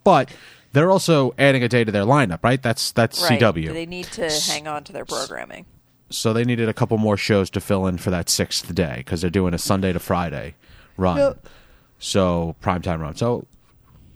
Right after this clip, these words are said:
Speaker 1: great. We get to see some more stuff. <sighs> So happy.
Speaker 2: Fourteen fucking seasons of
Speaker 1: Fourteen.
Speaker 2: Supernatural.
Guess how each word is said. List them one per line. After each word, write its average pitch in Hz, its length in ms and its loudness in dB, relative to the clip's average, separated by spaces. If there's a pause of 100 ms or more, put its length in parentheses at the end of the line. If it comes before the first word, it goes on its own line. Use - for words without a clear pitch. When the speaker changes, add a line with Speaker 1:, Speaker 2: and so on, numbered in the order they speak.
(120)
Speaker 1:
great. 165 240 2 (320)
We 95 80 -10
get 104 140 -2
to - 80 -8
see 117 140 -2
some 110 180 -4
more 110 160 -2
stuff. - 480 -6 (1400)
<sighs> - 60 -18 (420)
So - 220 -14
happy. - 300 -16
Speaker 2:
Fourteen 208 580 -4
fucking 160 340 -8
seasons 151 480 -14
of 139 60 -16
Speaker 1:
Fourteen. 139 360 -8
Speaker 2:
Supernatural. 127 460 -6